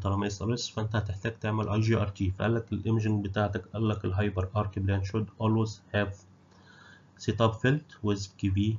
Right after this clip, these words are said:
وكومبنسيتي بلان عادي. The setup filter will always be created by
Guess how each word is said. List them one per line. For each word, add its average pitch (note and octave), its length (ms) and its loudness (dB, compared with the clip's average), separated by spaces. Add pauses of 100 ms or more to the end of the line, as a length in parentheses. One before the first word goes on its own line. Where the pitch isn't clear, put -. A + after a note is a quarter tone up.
وكومبنسيتي G2 680 -2
بلان G2 300 2 (240)
عادي. F#2+ 400 2 (280)
The G2 60 0
setup G2+ 800 -2 (200)
filter G2 420 -2 (320)
will G#2 200 4 (100)
always G2+ 300 0
be G2 280 -2 (140)
created F#2+ 400 2 (100)
by F#2+ 100 4